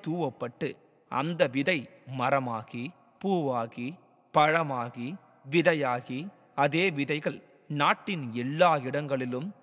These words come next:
ஆலமர விழுது போல வியாபித்து இருப்பதன் பின்னணியில் பலரின் வாழ்க்கை கதையும் சரித்திரங்களும் உண்டு. அப்படி உருவான திராவிட முன்னேற்ற கழகம் என்னும் ஆலமரத்தின் அடிவேரின் விழுதுகளில் ஒருவர்தான் துரை முருகன்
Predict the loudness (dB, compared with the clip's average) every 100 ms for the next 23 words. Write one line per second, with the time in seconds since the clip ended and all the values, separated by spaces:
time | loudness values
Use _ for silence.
0 | _ -2 4 6 6 6 2 2 2 0
1 | -2 -2 -2 0 2 0 0 2 4 4
2 | -2 -4 -4 -6 -6 -4 -4 -8 -6 -6
3 | -2 -4 -4 -6 -6 _ _ _ 2 4
4 | 4 0 -2 4 4 4 0 -2 -2 -6
5 | -6 -6 -8 -10 _ _ -4 2 2 2
6 | -2 -2 -2 -2 -4 -2 -6 -6 -10 _
7 | _ _ _ -6 -6 -2 0 0 -4 -2
8 | 0 2 0 -2 -2 4 4 4 -2 -2
9 | -4 -2 -2 -4 -6 -4 -2 -2 -4 -8
10 | -10 _ 2 4 4 2 -2 -8 -10 -14
11 | -12 -4 -2 0 2 0 0 -4 -6 -6
12 | -4 -4 -4 -6 -10 -6 -2 -2 -2 0
13 | -2 -2 -12 -20 _ -2 4 4 4 -2
14 | -4 -2 0 -2